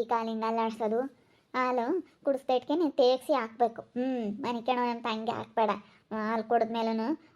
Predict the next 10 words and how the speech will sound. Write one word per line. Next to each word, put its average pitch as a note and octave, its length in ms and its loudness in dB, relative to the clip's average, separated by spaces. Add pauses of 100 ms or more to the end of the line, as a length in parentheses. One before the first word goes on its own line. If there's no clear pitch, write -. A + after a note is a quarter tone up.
(120)
ಹ್ಮ್, G#3 260 -2 (220)
ತೇಗ್ಸಿ B3+ 360 0
ಹಾಕು. A3 220 -4 (880)
ಸರಿ B3 180 2 (120)
ಆಯ್ತು C4+ 260 2
ಹೇಳಮ್ಮ. B3+ 260 0 (280)
ಹ್ಮ್, B3+ 280 0 (420)
ಹೆಂಗ A#3+ 180 -4 (100)
ಚೆನ್ನಾಗ್ B3 340 0
ಆಗ್ಬಿಟ್ಟೆ. A#3+ 260 0